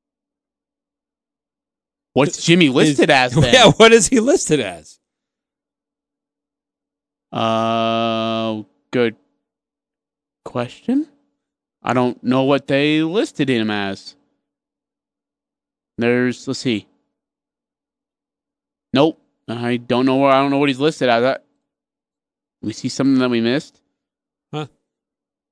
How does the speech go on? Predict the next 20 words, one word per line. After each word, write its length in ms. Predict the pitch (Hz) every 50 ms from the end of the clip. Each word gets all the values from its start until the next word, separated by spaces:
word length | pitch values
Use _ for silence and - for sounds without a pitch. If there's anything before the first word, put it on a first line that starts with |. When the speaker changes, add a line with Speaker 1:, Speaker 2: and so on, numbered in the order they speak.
| _ _ _ _ _ _ _ _ _ _ _ _ _ _ _ _ _ _ _ _ _ _ _ _ -
Speaker 1:
Huh. 140 | 151 147 147 - _ _ _ _
Speaker 2:
I 60 | - 139
don't 60 | 151 156 147
know. 40 | 147
Anyway, 280 | 170 190 175 160 151
we'll 140 | 151 156 151
continue 320 | - 180 160 202 214 202 190
to 60 | 175
monitor 340 | 165 165 165 170 165 156 147
that 260 | 131 135 131 139 127 -
for 100 | - 139
the 80 | 131
Speaker 1:
Does, 180 | - 190 180 180
Speaker 2:
West. 280 | 175 156 - - - _ _ _ _ _
Speaker 1:
does 220 | - 165 151 143 135
Rudy 360 | 131 139 151 160 175 175 185
Gobert 720 | 151 185 185 165 131 175 190 202 165 135 127 131 147 147 _ _ _ _ _ _ _ _ _ _ _ -
make 340 | 120 131 139 147 143 -
the 100 | - 151
reserves? 680 | 139 139 139 127 139 156 165 127 98 92 - - -